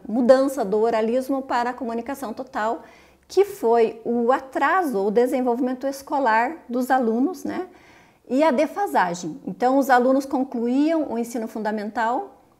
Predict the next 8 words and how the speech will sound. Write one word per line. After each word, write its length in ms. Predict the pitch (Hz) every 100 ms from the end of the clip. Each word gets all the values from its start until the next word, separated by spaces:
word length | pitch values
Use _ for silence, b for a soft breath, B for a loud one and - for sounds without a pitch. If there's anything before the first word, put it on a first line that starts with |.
| _
sem 320 | - - 302
aprender 380 | 359 - 233 214
a 40 | 208
escrever, 680 | 214 185 175 185 202 294 277
sem 300 | - 285 294
aprender 420 | 370 240 240 214
a 60 |
ler. 560 | 202 190 208 269 370 -